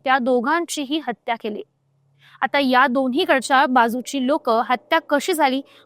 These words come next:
कोणी केली, याबद्दल वेगवेगळे अँगल दाखवत आहेत. पण सरते शेवटी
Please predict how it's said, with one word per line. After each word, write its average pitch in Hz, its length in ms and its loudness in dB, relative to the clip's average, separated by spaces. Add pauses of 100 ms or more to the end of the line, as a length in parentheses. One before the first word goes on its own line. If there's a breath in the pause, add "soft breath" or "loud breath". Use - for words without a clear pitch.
कोणी 359 200 4
केली, 294 300 0
याबद्दल 262 420 2
वेगवेगळे 320 440 0
अँगल 240 300 0
दाखवत 226 320 -2
आहेत. 208 160 -14 (280)
पण 254 120 -2
सरते 269 440 -2
शेवटी 277 440 0